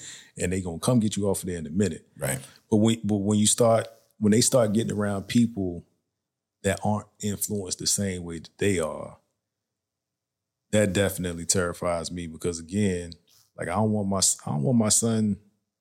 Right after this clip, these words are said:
Speaker 1: I don't want my son looking for fights. You definitely
Speaker 2: Right.
Speaker 1: want them to be able to protect themselves and, and, and get up out of there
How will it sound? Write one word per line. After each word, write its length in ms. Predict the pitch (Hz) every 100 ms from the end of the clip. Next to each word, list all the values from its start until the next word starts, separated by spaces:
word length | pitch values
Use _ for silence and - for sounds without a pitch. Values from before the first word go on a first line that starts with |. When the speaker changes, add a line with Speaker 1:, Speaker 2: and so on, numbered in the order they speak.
| _ _ _ _ _ _ _ _ _ _ _ _ _ _ _ _ _ _ _ _ _ _ - - -
Speaker 1:
I 80 |
don't 100 | 123
want 120 | 123 110
my 60 |
son 260 | 104 113 98
looking 280 | 92 101 92
for 120 | -
fights. 440 | 73 76 78 - -
You 100 | 90
definitely 320 | 85 127 123
Speaker 2:
Right. 80 | 110
Speaker 1:
want 120 | 107 104
them 100 | 98
to 60 |
be 140 | 95 98
able 100 | 92
to 60 |
protect 320 | 82 - 107
themselves 460 | 92 90 95 90 82
and, 120 | 82
and, 280 | 85 85 82
and 120 | 90 85
get 100 | 101
up 180 | 90
out 180 | 104 98
of 60 | 90
there 380 | 85 85 82